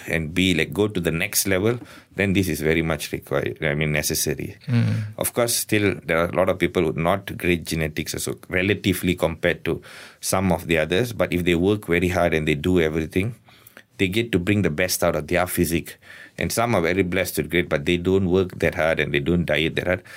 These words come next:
Speaker 1: Eventually, they'll come and lose to somebody who is not as great
Speaker 2: Mm.
Speaker 1: genetic as them also. But because the flair, they always say, you know, hard work beats talent.
Speaker 2: Mm.
Speaker 1: Uh, so that's applicable here.
Speaker 2: Yeah. Um, there's a saying, uh, I mean,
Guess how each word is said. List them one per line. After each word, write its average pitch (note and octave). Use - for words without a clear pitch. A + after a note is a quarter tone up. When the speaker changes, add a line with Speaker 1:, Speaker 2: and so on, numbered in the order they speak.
Speaker 1:
Eventually, A#2
they'll G2
come A2
and F2+
lose G#2
to F2
somebody F2
who E2
is -
not F#2
as D#2+
great D2+
Speaker 2:
Mm. A#2+
Speaker 1:
genetic F2
as D#2
them E2+
also. F#2
But D#2
because G2
the -
flair, G2
they D#2+
always F2
say, F2
you E2
know, F2
hard F2
work E2+
beats D#2+
talent. D2
Speaker 2:
Mm. A#2+
Speaker 1:
Uh, -
so -
that's -
applicable C#2+
here. -
Speaker 2:
Yeah. G#2+
Um, C#3
there's D3
a D3+
saying, F#3+
uh, C3
I C3+
mean, D3+